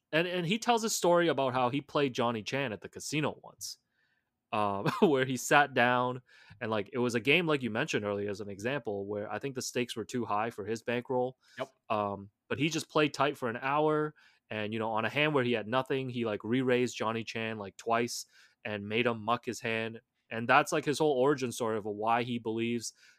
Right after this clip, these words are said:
Speaker 1: that he can be, like, the best poker player. And I love how Kanish is just like, "No, I'm not giving you the money, and also fuck your dreams."
Speaker 2: <laughs>
Speaker 1: Uh, it's <laughs> basically what happened. Like, is, don't you think that's an accurate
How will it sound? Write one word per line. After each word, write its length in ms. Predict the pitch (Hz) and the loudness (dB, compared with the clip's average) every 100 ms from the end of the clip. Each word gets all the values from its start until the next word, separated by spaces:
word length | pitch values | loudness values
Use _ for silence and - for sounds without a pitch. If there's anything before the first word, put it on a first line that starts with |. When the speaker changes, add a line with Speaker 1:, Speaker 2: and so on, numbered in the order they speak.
| - | -6
Speaker 1:
that 180 | 110 104 | -6 -4
he 160 | 127 120 | -4 -2
can 220 | 123 104 | -4 -2
be, 220 | 110 113 | -2 -2
like, 180 | 113 104 | -2 -4
the 60 | |
best 300 | 98 110 - | -6 -6 -4
poker 240 | 127 135 120 | -2 -2 -2
player. 360 | 104 98 98 - _ _ - | -4 -6 -6 -12 _ _ -4
And 140 | 135 | 2
I 40 | 147 | 4
love 220 | 156 202 | 4 4
how 140 | 226 | 4
Kanish 380 | 220 170 147 156 | 4 2 0 0
is 100 | 139 | -2
just 140 | 135 139 | -2 -2
like, 120 | 123 | 0
"No, 260 | 120 131 | 2 4
I'm 100 | 151 | 4
not 200 | 143 143 | 2 -2
giving 220 | 147 143 139 | -2 -4 -4
you 120 | 135 | -4
the 80 | 117 | -2
money, 340 | 117 123 120 | -2 -2 -2
and 100 | 110 | -2
also 240 | 113 135 127 | -2 -2 -6
fuck 300 | - 120 - | -4 -4 -4
your 160 | 104 101 | -8 -6
dreams." 480 | 98 101 147 - _ _ | -4 -6 -8 -14 _ _
Speaker 2:
<laughs> 100 | - 381 - 466 | -2 -2 0 2
Speaker 1:
Uh, 200 | 120 120 | 2 2
it's 160 | 123 - | 2 4
<laughs> 0 | |
basically 540 | 185 226 240 190 262 233 | 8 8 8 4 4 8
what 160 | 220 180 | 10 10
happened. 680 | 147 - - 294 - 311 233 | 8 6 2 -8 -2 0 4
Like, 260 | 180 175 - - 165 | 4 2 -2 -8 0
is, 160 | 185 185 | 2 2
don't 260 | - 202 247 | 6 6 6
you 80 | |
think 160 | 247 240 | 2 4
that's 200 | 196 202 | 4 6
an 120 | 190 | 4
accurate 500 | 117 127 160 180 175 | 4 2 4 2 0